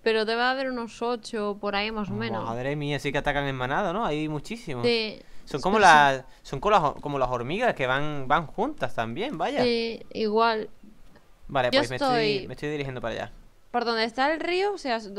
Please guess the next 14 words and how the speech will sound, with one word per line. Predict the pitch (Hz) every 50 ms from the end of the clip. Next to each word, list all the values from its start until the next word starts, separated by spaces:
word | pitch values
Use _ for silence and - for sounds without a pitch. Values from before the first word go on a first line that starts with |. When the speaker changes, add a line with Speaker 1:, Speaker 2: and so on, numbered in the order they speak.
| -
Speaker 1:
eh, | - - 214 208 214 208 208 208 208 208 208 208 202 196
donde | 190 180 208 196 214 208 208
está | 208 - 240
la | 247 247
base, | 240 269 302 311 - 349
el | 320 262
río | 247 262 294 311 330 320
arriba, | 311 294 302 311 320 330 330 320
pega-, | 302 285 277 226
casi | - 269 269 -
pegada | 277 - 285 277 277
a | 269
la | 269 262
cascada. | 254 247 - 277 277 254 - -